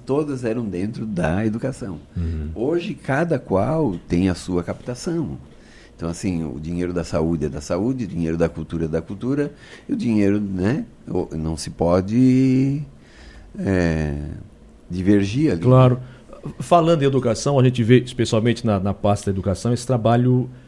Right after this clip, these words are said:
Speaker 2: é, base, né, de, com as crianças. O, o que da cultura me parece que é uma, uma situação, eh, até porque tem as oficinas, não, secretário?
Speaker 1: Nós temos oficina.
Speaker 2: Ah.
Speaker 1: Atualmente não estamos por conta da demanda judicial ali que
Speaker 2: Ah.
Speaker 1: existe,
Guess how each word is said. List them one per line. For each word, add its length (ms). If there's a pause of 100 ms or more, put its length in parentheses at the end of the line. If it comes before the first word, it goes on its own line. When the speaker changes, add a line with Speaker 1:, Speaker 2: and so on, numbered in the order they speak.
(320)
Speaker 2:
é, 360
base, 500
né, 120
de, 220 (120)
com 100
as 100
crianças. 340 (480)
O, 220
o 20
que 180
da 120
cultura 460
me 80
parece 400
que 240
é 40
uma, 280 (180)
uma 140
situação, 480 (140)
eh, 200 (180)
até 200
porque 140
tem 120
as 80
oficinas, 500
não, 220
secretário? 260
Speaker 1:
Nós 120
temos 280
oficina. 400
Speaker 2:
Ah. 220
Speaker 1:
Atualmente 560
não 220
estamos 440
por 160
conta 300
da 140
demanda 840
judicial 600
ali 140
que 160
Speaker 2:
Ah. 40
Speaker 1:
existe, 920